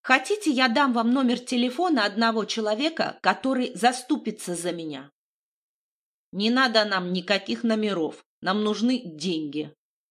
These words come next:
Громила взял меня за подбородок и надавил так, что я взвизгнула.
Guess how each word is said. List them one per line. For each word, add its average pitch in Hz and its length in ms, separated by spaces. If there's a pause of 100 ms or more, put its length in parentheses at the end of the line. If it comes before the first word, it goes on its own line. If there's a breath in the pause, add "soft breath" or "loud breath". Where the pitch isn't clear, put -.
(1040)
Громила 226 640
взял 220 300
меня 208 260
за 185 100
подбородок 202 840
и 202 100
надавил 208 600
так, 254 280
что - 200
я 220 200
взвизгнула. 160 960